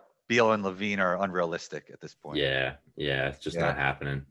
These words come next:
Speaker 2: So both those
Speaker 1: Yeah.
Speaker 2: teams are, are winning some games lately too.
Speaker 1: Yeah, exactly, exactly.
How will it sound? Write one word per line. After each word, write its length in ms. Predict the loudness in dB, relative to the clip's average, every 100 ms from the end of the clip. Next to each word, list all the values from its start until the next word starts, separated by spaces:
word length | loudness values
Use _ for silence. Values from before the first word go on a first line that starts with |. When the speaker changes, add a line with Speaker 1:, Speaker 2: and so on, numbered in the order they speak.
| -2
Speaker 2:
So 100 | 2
both 220 | 4 4
those 160 | 4
Speaker 1:
Yeah. 60 | 2
Speaker 2:
teams 240 | 0 2
are, 140 | 2 4
are 80 | 2
winning 240 | 2 0 0
some 160 | -2
games 340 | -2 -2 -2 -2
lately 280 | 0 0
too. 380 | -2 0 0 -2 -8 _
Speaker 1:
Yeah, 260 | 4 6 4 -2 -10
exactly, 540 | -4 4 4 4 -2
exactly. 520 | -8 2 4 4 0